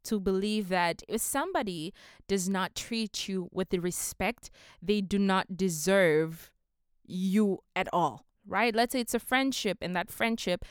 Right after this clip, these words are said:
your non-negotiable is they should treat you with respect. If they don't, then that's it. They should respect your belief and your lifestyle. And if they don't, that's it.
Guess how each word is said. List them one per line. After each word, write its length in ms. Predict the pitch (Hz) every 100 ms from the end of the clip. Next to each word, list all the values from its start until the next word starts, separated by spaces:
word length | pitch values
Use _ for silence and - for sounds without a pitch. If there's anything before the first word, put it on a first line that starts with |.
| - - - -
your 160 | 220
non-negotiable 800 | 226 247 330 254 185 180 175 170 -
is 200 | 165 156
they 100 | 175
should 200 | - 180
treat 360 | - 302 -
you 80 | 254
with 180 | 202 190
respect. 440 | 170 - - 165 170
If 100 | 156
they 120 | 160
don't, 360 | 165 185 226
then 180 | 165 165
that's 280 | 151 151 -
it. 260 | 156 - - - -
They 180 | 185 180
should 560 | 175 - 185 175 160 156
respect 680 | 180 - - 220 - - - _
your 420 | 180 190 196 196
belief 520 | 185 190 233 196 - -
and 380 | 170 170 175 160
your 240 | 170 165
lifestyle. 560 | 165 175 240 - 185 156
And 160 | 180
if 100 | 180
they 140 | 165 180
don't, 360 | 196 247 359 - -
that's 320 | 165 160 - 214
it. 260 | 202 -